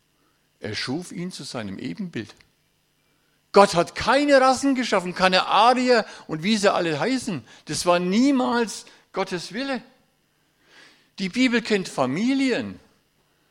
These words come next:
aber sie kennt keine Rassen. Gott hat das Volk Israel auf die Weltbühne gehoben. Gott hat nie geteilt,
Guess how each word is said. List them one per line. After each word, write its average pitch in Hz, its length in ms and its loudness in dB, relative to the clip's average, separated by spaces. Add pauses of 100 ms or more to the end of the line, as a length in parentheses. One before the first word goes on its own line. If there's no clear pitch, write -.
(500)
aber 123 220 -4
sie 120 120 -10
kennt 117 220 -6
keine 98 300 -4
Rassen. 160 320 -6 (840)
Gott 143 160 0
hat 151 100 -2
das 135 160 -2
Volk 120 240 0
Israel 175 440 0
auf - 180 -2
die 113 140 -4
Weltbühne 180 500 -2
gehoben. 87 460 -10 (1900)
Gott 147 160 0
hat 156 140 0
nie 233 640 4
geteilt, 208 720 2